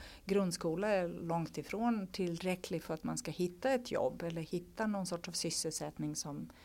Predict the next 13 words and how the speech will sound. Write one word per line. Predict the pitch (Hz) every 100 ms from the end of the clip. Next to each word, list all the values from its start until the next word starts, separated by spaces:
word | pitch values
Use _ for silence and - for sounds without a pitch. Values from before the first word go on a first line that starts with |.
| - - -
kanske | 175 156 165
ger | 151 151 143
oss | -
försörjning. | - 156 - - 82 - -
Så | 196 175 -
målet | 185 214 254 226 -
är | 175 180 185
att | -
komma | - 160 156
upp | 214 226 -
till | 170 160
vidareutbildning | 180 165 151 147 151 - 220 247 247 240 240
och | 214